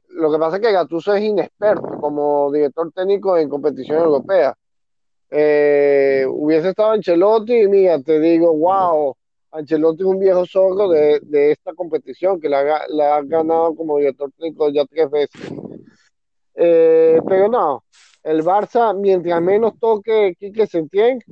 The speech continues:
eso sí lo, lo pongo, hago el inciso, mientras menos retoque, men-, mientras menos invento haga con la alineación,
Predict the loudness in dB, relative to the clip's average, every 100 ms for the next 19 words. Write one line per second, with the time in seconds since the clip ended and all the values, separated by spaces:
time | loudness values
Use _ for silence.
0 | -20 -6 -6 -4 0 0 2 4 4 2
1 | 0 -2 -2 -2 2 2 2 2 0 -2
2 | _ _ _ _ -4 0 2 2 0 -2
3 | -4 -2 -2 -4 _ _ _ _ _ 0
4 | 2 2 0 0 0 0 2 2 2 2
5 | 2 2 2 2 2 0 0 -2 -2 -2
6 | 0 0 -2 -2 2 4 4 2 0 0
7 | 0 0 -4 -2 -2 -2 -4 -2 0 2
8 | 0 2 0 0 -2 0 0 0 2 2
9 | 2 0 0 0 -2